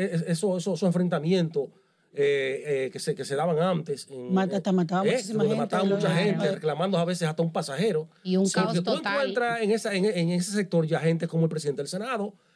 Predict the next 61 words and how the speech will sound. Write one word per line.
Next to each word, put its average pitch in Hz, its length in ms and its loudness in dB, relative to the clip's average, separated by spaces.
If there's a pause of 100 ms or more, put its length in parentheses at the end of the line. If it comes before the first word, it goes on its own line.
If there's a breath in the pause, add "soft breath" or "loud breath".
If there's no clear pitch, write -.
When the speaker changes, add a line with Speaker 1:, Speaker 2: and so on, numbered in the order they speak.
(200 soft breath)
Speaker 1:
que 143 80 -2
da 160 100 2
gusto 202 260 -2
escuchar 180 320 0
a - 20 0
ese 165 120 -4
señor 165 180 2
hablar, 165 400 -4 (240 soft breath)
cómo 185 180 2
ese 180 120 2
ti-, 185 160 -4
cómo 180 200 4
ese 196 120 -2
señor 180 300 2
ve 180 160 2
ahora 175 500 2
y 165 140 -4
cree 185 340 2
en 170 100 0
el 151 80 2
diálogo 147 460 -2 (220 soft breath)
como 160 200 4
un 190 100 6
método 170 480 4
de, 147 140 4
de, 139 140 0
de, 139 100 -2
de, 143 280 0 (200 soft breath)
Speaker 2:
De 180 120 2
solución 226 420 2
Speaker 1:
buscar, 247 120 0
Speaker 2:
de 254 80 2
Speaker 1:
de, 226 160 0
de 233 60 4
solución 170 260 2
de 190 80 4
Speaker 2:
conflictos. - 20 -6
Speaker 1:
conflicto 180 400 0
y 175 40 4
buscar 160 200 0
soluciones. 175 580 -4 (180 loud breath)
Entonces, 180 320 2
no 170 120 4
me 202 120 2
quiera 190 180 0
vender 175 200 2
el 185 40 0
discurso 165 340 -2
de 156 60 2
los 160 100 0
profesores 165 400 -4
ahora. - 320 -6 (340 soft breath)
Que 185 140 2
di-, 208 200 4
te 196 120 2
dije, 208 200 4
no 180 100 4
evalúo 208 380 2
el 165 60 0
fondo, 101 440 -8
¿eh? - 60 -14